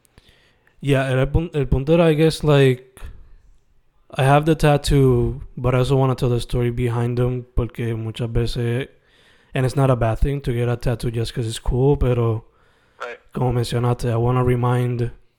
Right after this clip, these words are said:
Speaker 1: not only the reader, but myself that sometimes certain tattoos have more meaning behind them that we just think que tienen.
Speaker 2: Exacto.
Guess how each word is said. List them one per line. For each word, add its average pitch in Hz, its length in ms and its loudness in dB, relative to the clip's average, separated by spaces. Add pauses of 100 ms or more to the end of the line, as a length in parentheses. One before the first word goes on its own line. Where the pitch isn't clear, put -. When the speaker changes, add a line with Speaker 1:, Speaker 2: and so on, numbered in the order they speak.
(200)
Speaker 1:
not 123 180 0
only 123 200 0
the 117 160 -2
reader, 123 340 0
but 117 180 -4
myself 113 540 -6
that 113 320 -6 (1000)
sometimes 123 560 -4
certain 120 280 -4
tattoos 120 560 -2
have 117 180 -4
more 117 200 -2
meaning 120 320 -6
behind 113 320 -6
them 117 160 -6
that 113 200 -6 (320)
we 117 140 -2
just 113 340 -6
think 113 460 -6 (1300)
que 120 140 -6
tienen. 110 300 -8
Speaker 2:
Exacto. 110 320 -16